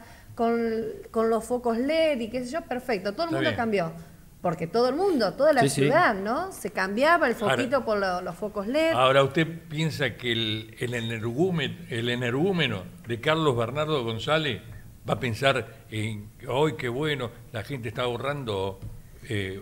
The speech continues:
Speaker 2: un concejal de, de Paraná"?
Speaker 1: Debería.
Speaker 2: No, déjese joder.
Speaker 1: Debería.
Speaker 3: Transparencia en el uso de los recursos públicos.
Speaker 2: Transparencia.
Speaker 3: Es lo que se viene, es lo que se viene.
Speaker 2: Pero no
Speaker 3: Las
Speaker 2: le enti-,
Speaker 3: próximas,
Speaker 2: no,
Speaker 3: las
Speaker 2: no, no le,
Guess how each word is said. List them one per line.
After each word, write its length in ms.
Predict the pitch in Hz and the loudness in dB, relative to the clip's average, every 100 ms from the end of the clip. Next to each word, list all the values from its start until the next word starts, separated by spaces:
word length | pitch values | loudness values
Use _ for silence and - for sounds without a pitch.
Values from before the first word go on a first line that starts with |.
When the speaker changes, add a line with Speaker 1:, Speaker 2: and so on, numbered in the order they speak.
| 95 | -12
Speaker 2:
un 140 | 120 117 | -10 -8
concejal 540 | 123 107 113 131 127 | -8 -6 -6 -4 -4
de, 260 | 107 101 101 | -2 -4 -4
de 100 | 170 | 0
Paraná"? 180 | 190 190 | 2 4
Speaker 1:
Debería. 400 | 156 180 160 160 - 123 | 4 2 0 -4 -10 0
Speaker 2:
No, 380 | 131 127 107 104 | 4 6 6 4
déjese 360 | 107 113 - | 0 -4 -8
joder. 360 | - 82 92 165 | -12 -8 -4 -2
Speaker 1:
Debería. 560 | 165 175 185 160 151 151 - - - - - - - - - - - - | 0 0 -2 -2 -6 -10 -16 -20 -20 -20 -20 -20 -20 -20 -20 -20 -20 -4
Speaker 3:
Transparencia 540 | 101 104 95 110 113 | -2 0 2 2 2
en 60 | 107 | 0
el 80 | |
uso 160 | 101 110 | 2 2
de 40 | 98 | 0
los 60 | |
recursos 300 | 92 95 87 | 0 -4 -6
públicos. 600 | 90 90 82 82 82 - - - - - - - - - - - - - - - - - - - | -6 -6 -8 -10 -12 -12 -16 -20 -20 -20 -20 -20 -20 -20 -20 -20 -20 -20 -20 -20 -20 -20 -16 -4
Speaker 2:
Transparencia. 400 | 135 123 - 139 | -2 -2 4 10
Speaker 3:
Es 40 | |
lo 140 | 147 127 | 10 10
que 120 | 127 | 6
se 140 | 123 | 6
viene, 360 | 113 107 90 82 85 | 6 6 4 -2 -4
es 140 | 113 | -2
lo 100 | 120 | 0
que 80 | 110 | 0
se 140 | 104 98 | -2 -2
viene. 220 | 95 82 104 110 - - - - - | -2 -6 -8 -12 -18 -20 -20 -18 -4
Speaker 2:
Pero 220 | 117 113 | -2 2
no 60 | 139 | 4
Speaker 3:
Las 40 | |
Speaker 2:
le 60 | 147 | 6
enti-, 80 | 135 | 8
Speaker 3:
próximas, 420 | 156 160 147 139 | 8 10 8 8
Speaker 2:
no, 140 | 143 | 8
Speaker 3:
las 20 | 165 | 8
Speaker 2:
no, 40 | |
no 40 | |
le, 60 | 160 | 6